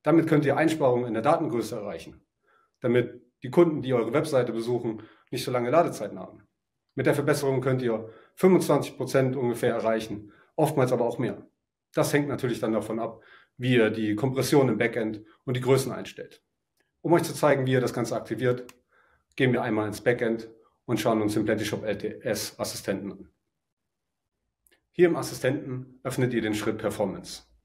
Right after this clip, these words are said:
Ihr scrollt nach unten und ihr seht eine neue Option und die nennt sich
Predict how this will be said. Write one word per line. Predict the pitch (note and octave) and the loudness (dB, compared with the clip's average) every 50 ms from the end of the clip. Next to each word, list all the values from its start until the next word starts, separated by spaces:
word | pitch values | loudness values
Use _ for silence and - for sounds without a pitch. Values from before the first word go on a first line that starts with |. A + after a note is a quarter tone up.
| _ _ - | _ _ -8
Ihr | C3 | -6
scrollt | B2 - - D#3 E3 | -2 0 2 4 4
nach | D#3 B2+ G#2 | 4 2 2
unten | D3+ D3+ F#3 F3+ - F3 D#3 D#3 - - - - - _ _ _ - | 2 2 0 0 0 0 0 -2 -2 -6 -12 -16 -20 _ _ _ -6
und | B2 B2 A#2 A2+ A2+ - - - _ _ _ _ _ - | -4 -4 -4 -4 -6 -10 -16 -20 _ _ _ _ _ -6
ihr | A#2+ G#2+ | 0 2
seht | C3+ C3+ C3+ | 2 2 4
eine | A#2 A2+ A2 | 2 2 0
neue | G#2+ G#2+ G#2+ G#2 G2+ | 0 0 -2 -2 -4
Option | - - - - C#3 C3+ C3+ C#3 | -6 -8 -4 -2 0 0 2 0
und | A#2+ G#2+ | -2 -2
die | G#2+ | -2
nennt | G#2+ G#2 G#2+ G#2+ G#2 | 0 0 2 0 0
sich | G#2 G#2+ G#2 G#2 - - | -2 -4 -6 -8 -10 -16